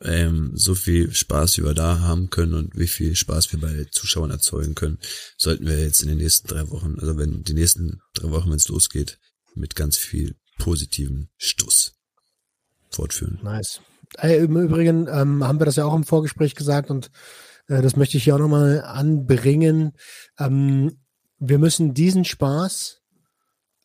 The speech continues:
Speaker 2: auch wieder ins Junkie-Quiz mit reinbringen.
Speaker 1: Mhm.
Speaker 2: Ähm, das ist schon n-, n-, n-, echt, echt sehr komplementär zum, zur ersten Staffel. Ähm,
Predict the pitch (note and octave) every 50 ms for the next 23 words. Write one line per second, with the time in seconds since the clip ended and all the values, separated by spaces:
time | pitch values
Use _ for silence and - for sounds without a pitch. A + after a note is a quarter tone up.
0 | _ - D3+ D3+ C3 B2 C#3+ D#3 D#3 D#3+ E3 D3 C#3+ C3 - - - - C3+ C#3+
1 | C3+ D#3 D3+ - - C3 A#2+ - B2+ A#2 G#2+ A2 G#2+ G#2 G#2 A2 G#2 F#2+ A2+ B2
2 | C3+ D3+ D3+ - _ _ _ - - F#2 F2 E2 D#2 D#2+ D#2+ F2 - - _ _
3 | _ _ - C3 B2+ B2+ B2+ B2 B2 B2 B2 B2 B2 A#2+ A#2+ A#2+ C3 - - D3+
4 | C#3+ B2+ B2 D3 C3+ - - - G#3 G3 D#3+ C3 A#2 A#2+ E3+ - - D3+ C3 C3
5 | - - D#3 C#3 C3 C3 - _ - C#3+ C#3+ D#3+ - - D3 C#3 C#3 D3 C#3+ _
6 | - E3+ F3 - - - _ _ _ - - - - F3+ - - F3 F3+ - -
7 | F3+ E3 F3 D#3+ D#3 D3 C#3 - D#3+ D#3+ E3+ D#3+ - - E3 D3+ D3 C#3 - -
8 | D3 C#3 C3+ D3+ F3 - - - F#3 F3 E3+ - _ _ - - - _ _ -
9 | - - E3 D#3+ - F#3+ F3+ F#3 F#3 E3+ - _ _ _ _ - _ _ _ _
10 | _ - C#3+ C#3+ C#3+ C#3+ C#3 C#3 C#3 C#3+ C#3 B2+ -